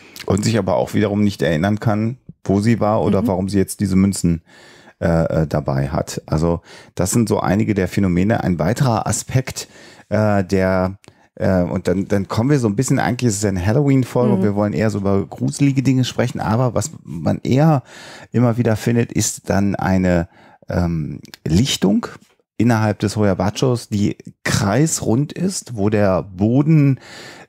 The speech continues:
Speaker 1: äh, komplett, ja, äh, ich will nicht sagen zerstört ist, aber so,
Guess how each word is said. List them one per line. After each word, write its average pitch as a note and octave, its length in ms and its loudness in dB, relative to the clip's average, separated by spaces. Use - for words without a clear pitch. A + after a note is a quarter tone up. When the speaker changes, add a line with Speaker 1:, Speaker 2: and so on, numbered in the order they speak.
Speaker 1:
äh, - 140 -6
komplett, - 840 -4
ja, G2+ 380 0
äh, F2+ 260 2
ich - 120 -8
will A2 100 2
nicht G#2 100 2
sagen F#2+ 180 0
zerstört A2+ 360 0
ist, D3 100 -2
aber F#2+ 180 0
so, B2 340 2